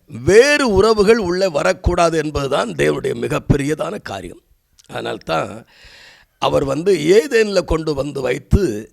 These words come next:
அதை பண்படுத்தவும் காக்கவும் வைத்தார். இப்ப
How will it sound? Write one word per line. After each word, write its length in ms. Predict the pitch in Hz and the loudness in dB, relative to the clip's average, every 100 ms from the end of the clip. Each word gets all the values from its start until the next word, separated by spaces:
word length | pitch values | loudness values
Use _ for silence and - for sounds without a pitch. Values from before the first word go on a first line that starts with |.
| - | -8
அதை 280 | 117 123 120 143 | -6 -6 2 2
பண்படுத்தவும் 840 | 170 196 185 165 - 160 147 208 - - | 2 -4 -4 -4 0 -2 -2 -12 -12 -8
காக்கவும் 460 | 147 - 143 131 | -8 -8 -12 -10
வைத்தார். 480 | 139 101 - 110 87 _ _ _ - - _ _ _ _ - - | -10 -12 -10 -12 -12 _ _ _ -20 -20 _ _ _ _ -20 -14
இப்ப 480 | - 190 220 196 220 | -8 2 6 8 6